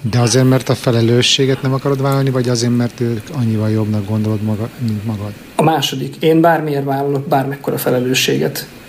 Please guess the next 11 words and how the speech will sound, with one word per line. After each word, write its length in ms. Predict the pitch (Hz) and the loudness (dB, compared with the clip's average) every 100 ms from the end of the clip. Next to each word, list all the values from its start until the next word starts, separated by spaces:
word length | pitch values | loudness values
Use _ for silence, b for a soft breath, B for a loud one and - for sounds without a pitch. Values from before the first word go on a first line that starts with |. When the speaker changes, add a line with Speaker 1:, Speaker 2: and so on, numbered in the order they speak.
| - - - | -20 -14 -4
Speaker 2:
Ö, 60 | 147 131 123 127 127 131 - - - | 0 2 2 2 0 -2 -8 -12 -2
tehát 160 | 139 139 | 0 2
ez 100 | 135 | 2
engem 220 | 139 139 | 2 0
abszolút 380 | 139 - 135 131 | 0 -2 -2 0
nem, 260 | 131 139 | 0 0
ö, 400 | 139 - - - | -2 -2 -4 -2
nem, 320 | 135 131 - - | 0 0 -2 0
nem 160 | 135 131 | 0 4
nyom 200 | 131 131 | 4 2
össze. 400 | 131 - 165 | 0 0 -2